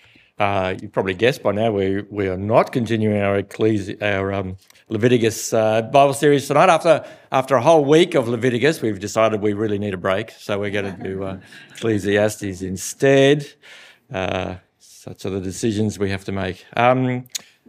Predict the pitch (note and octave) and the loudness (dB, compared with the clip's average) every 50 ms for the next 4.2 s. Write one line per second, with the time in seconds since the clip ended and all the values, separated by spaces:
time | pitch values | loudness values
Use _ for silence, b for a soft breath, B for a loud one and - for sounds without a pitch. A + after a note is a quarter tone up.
0 | - - A2+ A2 A2+ - B2 C3+ E3 F3+ E3+ D#3 C#3 B2+ B2+ A#2+ A#2+ - C3+ C3+ | -6 -4 -2 0 2 0 2 2 2 4 4 4 4 4 2 2 2 2 4 6
1 | C#3 C#3 D3 D#3+ - - A2 G#2 G#2 G#2 G#2+ G#2+ A#2 A2 - - G2+ F#2+ G#2 G#2 | 6 6 6 2 0 -6 -6 -6 -6 -6 -6 -6 -6 -8 -8 -10 -8 -8 -8 -8
2 | G#2 G#2+ G2 - - - G2 F#2 - G#2 G2 - - - G2 F#2+ F#2+ F#2+ F#2+ G2+ | -8 -8 -10 -10 -10 -12 -12 -10 -10 -12 -12 -12 -14 -12 -12 -10 -12 -12 -14 -16
3 | F#2 _ _ - - - F#2+ F2+ F2+ D#2+ - - F#2 G2 G2 F#2+ - - F2+ F2+ | -18 _ _ -20 -14 -12 -10 -10 -10 -12 -10 -6 -4 -4 -4 -4 -6 -12 -14 -16
4 | F2+ - _ | -16 -20 _